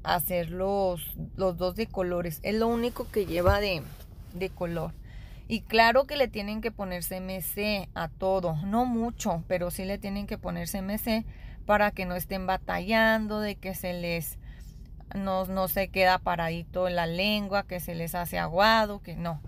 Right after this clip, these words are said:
Sí tienen que llevar fond-, este C M C y lo dejan reposando un ratito. Siempre que hagan figuras o algo,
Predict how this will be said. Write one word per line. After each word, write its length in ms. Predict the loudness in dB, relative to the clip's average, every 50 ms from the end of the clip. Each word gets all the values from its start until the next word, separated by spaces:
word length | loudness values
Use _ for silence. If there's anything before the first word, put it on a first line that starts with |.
| -14 -14 -16 -16 -16 -14
Sí 200 | -8 -6 -4 -4
tienen 300 | -2 -2 -2 0 0 -2
que 160 | 0 0 0 2
llevar 300 | 4 4 4 4 2 0
fond-, 300 | -2 -2 -2 -2 -2 0
este 320 | 0 0 0 0 -2 -2 -2
C 120 | 0 -2
M 220 | -2 -2 -2 -2 -2
C 320 | 0 4 4 4 4 4
y 120 | 0 -2 0
lo 100 | 2 2
dejan 320 | 2 2 2 0 0 0
reposando 560 | 0 0 -2 0 -4 -4 -2 -2 -2 -2 -4
un 80 | -6 0
ratito. 480 | 0 0 0 0 -4 -10 -10 -8 -8 -6
Siempre 380 | -4 -4 -6 0 0 0 0
que 100 | 2 2
hagan 240 | 2 2 2 -2 -2
figuras 500 | -4 -6 -6 -6 -4 0 0 0 0 0 0
o 80 | 0
algo, 300 | 0 0 0 -2 -4 -4